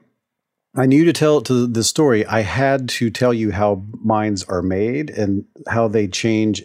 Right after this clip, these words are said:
at the level of neurons, so we could work up to what's going on when persuasion is being res-, is resisted or it, it works. And I was very worried about that, 'cause I was like, "This is gonna, we're gonna lose a lot of momentum in this story when I have to pull back and go, 'Okay, let's talk about dopamine.'"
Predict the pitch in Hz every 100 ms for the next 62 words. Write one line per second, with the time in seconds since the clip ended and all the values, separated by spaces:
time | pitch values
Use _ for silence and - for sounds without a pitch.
0 | - 90 104 104 101 98 90 107 104 87
1 | 82 85 - 101 92 92 98 101 104 90
2 | - 95 87 85 113 - 120 98 98 98
3 | 95 87 87 - _ - 98 104 95 87
4 | 87 82 - _ _ 101 90 90 101 95
5 | 90 - 98 92 95 110 - 117 92 87
6 | - 104 80 104 92 107 85 - - -
7 | - - - _ _ _ - 117 120 117
8 | 107 151 143 165 120 85 - 82 - 90
9 | 92 90 131 135 117 101 123 135 110 123
10 | 135 120 117 110 101 104 117 101 90 90
11 | 85 - 123 113 95 92 87 92 - 85
12 | 113 104 95 98 90 85 - 165 135 107
13 | - 107 139 - 127 110 110 104 104 104
14 | 85 82